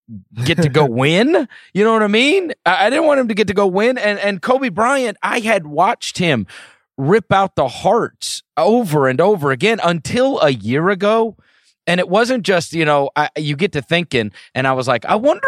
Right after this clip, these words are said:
Speaker 1: if this was like this in every market," because obviously I saw him play, um, dozens of times. And I, and, and I went and looked up, and, like, his lowest scoring average versus any team was, like, I think it was twenty-two.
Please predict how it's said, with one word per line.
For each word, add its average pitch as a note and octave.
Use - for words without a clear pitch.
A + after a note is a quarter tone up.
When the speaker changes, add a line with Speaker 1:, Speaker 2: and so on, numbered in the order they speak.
Speaker 1:
if -
this E3+
was A#2+
like B2
this B2+
in G2+
every G2+
market," G2
because C#3+
obviously C#3+
I A#2
saw A#2+
him G#2
play, A#2
um, A2
dozens A#2+
of G2+
times. B2+
And D3+
I, D3
and, D3+
and D3
I C#3+
went F#3+
and F3
looked D#3+
up, D#3+
and, C3+
like, C3+
his A#3+
lowest D3
scoring D3
average D3+
versus C3
any D3+
team G2+
was, A#2
like, A#2
I B2+
think E3
it C3
was G2+
twenty-two. B2